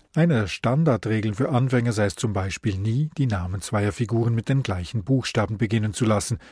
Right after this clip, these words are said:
weil die Leser sie sonst verwechseln könnten. Die Regel habe er für frühere Bücher auch beherzigt.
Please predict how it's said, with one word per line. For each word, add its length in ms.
weil 120
die 120
Leser 320
sie 160
sonst 400
verwechseln 540
könnten. 400
Die 80
Regel 360
habe 240
er 80
für 160
frühere 460
Bücher 400
auch 260
beherzigt. 720